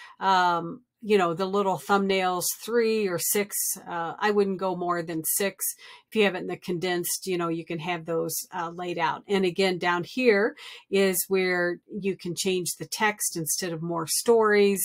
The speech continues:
uh, click to read more, uh, whatever it is. All right. So let me, uh, let me just save this back here, and I will save this page,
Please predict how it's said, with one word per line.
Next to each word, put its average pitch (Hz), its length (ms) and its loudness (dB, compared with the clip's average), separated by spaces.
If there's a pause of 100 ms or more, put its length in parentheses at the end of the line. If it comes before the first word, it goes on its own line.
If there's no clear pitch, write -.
uh, 170 200 -4 (120)
click - 340 -4
to 185 100 -8
read 180 260 -4
more, 202 500 2 (120)
uh, 175 260 -4
whatever 175 560 -4
it 165 100 -4
is. - 380 -8
All 175 80 -8
right. 196 260 -2 (460)
So 175 420 6
let 202 200 2
me, 190 320 6
uh, 165 220 0 (160)
let 190 100 -6
me 180 100 -2
just 175 320 -6
save 185 380 -2
this 175 220 -4
back 170 260 -6
here, 269 560 6
and 196 180 2
I 190 60 4
will 180 180 -2
save 233 380 4
this 196 280 0
page, 202 480 0